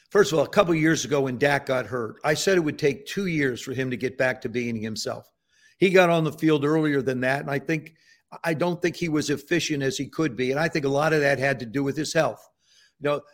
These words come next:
the right leg is your power leg. That's the one you push off. You'll notice he had trouble with, what, I think a tricep. Uh, it affects the mechanism.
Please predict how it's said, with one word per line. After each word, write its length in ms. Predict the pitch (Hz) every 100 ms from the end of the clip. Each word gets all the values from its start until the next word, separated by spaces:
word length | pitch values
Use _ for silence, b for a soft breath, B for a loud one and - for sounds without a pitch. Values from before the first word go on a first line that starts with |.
| b
the 120 | 123 151
right 320 | 170 214 190
leg 400 | 175 175 170 151
is 240 | 165 120
your 80 | 135
power 420 | 131 160 160 147
leg. 280 | 120 113 -
That's 220 | - 143 -
the 80 |
one 180 | 135 147
you 120 | 143
push 340 | 135 - 151 -
off. 200 | 120 -
You'll 120 | 147
notice 300 | 151 165 160
he 120 | 160
had 160 | 156 151
trouble 280 | - 160 151
with, 220 | 151 -
what, 180 | 139 131 B
I 100 | -
think 180 | 139 147
a 60 | 135
tricep. 600 | - 156 156 - 135 110 - _ _ _ _ -
Uh, 140 | 139 -
it 120 | 185
affects 380 | 190 - 214 -
the 120 | 156
mechanism. 560 | 147 170 147 127 120